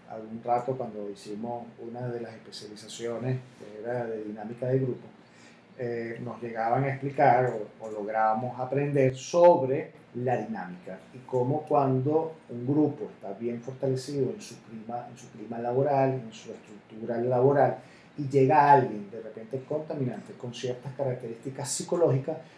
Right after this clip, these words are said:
porque aquí creo que hay que entender mucho, hay que entender mucho que una persona tóxica tiene unas características psicológicas puntuales, tiene unas vibraciones emocionales y espirituales específicas,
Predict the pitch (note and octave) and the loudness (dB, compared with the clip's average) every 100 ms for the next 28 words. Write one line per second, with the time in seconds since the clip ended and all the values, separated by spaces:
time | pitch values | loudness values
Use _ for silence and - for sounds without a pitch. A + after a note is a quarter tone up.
0 | - D#3 E3 E3+ F#3+ G3 G3+ F#3 F3 - | -8 -4 -2 -4 4 6 6 2 -2 -4
1 | F3 D3+ D3+ D3+ C3 - - B2 - D3 | -6 -2 0 0 -2 -4 -12 -12 -10 -10
2 | C3+ A#2 A2+ C#3 C3+ - - - D3 A#2+ | -6 -4 0 0 -2 -6 -14 -4 0 0
3 | - - - - - - D3 E3 F3+ - | 0 -14 -20 -20 -20 -8 -2 0 2 0
4 | D3 D#3 - F3 F3 - - - G3 A#3 | 0 -2 4 4 4 -4 -6 -2 0 2
5 | G#3 C#3 C3 C3 B2 - A#2 A#2 C3+ C3+ | 2 2 0 0 -2 -2 -8 -8 -8 -6
6 | C3 - A#2 A#2 C3+ C3 C3 - C3 C3 | -8 -8 -8 -6 -6 -8 -10 -6 -4 0
7 | C3 G#2+ G2 G2+ - - E3 A3 F#3+ C3+ | 0 0 -6 -12 -8 0 4 4 4 2
8 | C3+ C3+ C3 A2+ - A#2+ A#2+ B2 C3 C3 | 2 2 0 -2 -6 -2 0 2 2 0
9 | A#2 - A2+ A#2 A#2+ A#2+ A#2+ B2+ B2+ B2 | -2 -10 -14 -12 -10 -8 -8 -8 -8 -12
10 | - A2+ A#2 A#2 B2 A#2+ A#2 B2 B2 - | -16 -12 -10 -8 -4 -4 -2 -2 -4 -8
11 | - E3+ D#3+ F3 F3+ G3 F#3+ C3+ D#3 D#3 | -10 -6 -2 -2 6 6 6 0 4 4
12 | - | 2